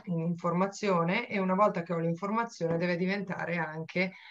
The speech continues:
la base per la mia strategia. È chiaro che se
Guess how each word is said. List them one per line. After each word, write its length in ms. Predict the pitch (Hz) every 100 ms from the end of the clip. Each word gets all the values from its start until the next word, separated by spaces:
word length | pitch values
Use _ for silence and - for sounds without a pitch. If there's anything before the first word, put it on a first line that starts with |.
| -
la 200 | 190 196
base 400 | 190 170 165 180
per 160 | 185 190
la 100 | 165
mia 200 | 160 160
strategia. 760 | - 160 160 147 151 - -
È 120 | - 175
chiaro 320 | 220 190 151
che 100 | 160
se 520 | 170 170 165 151 -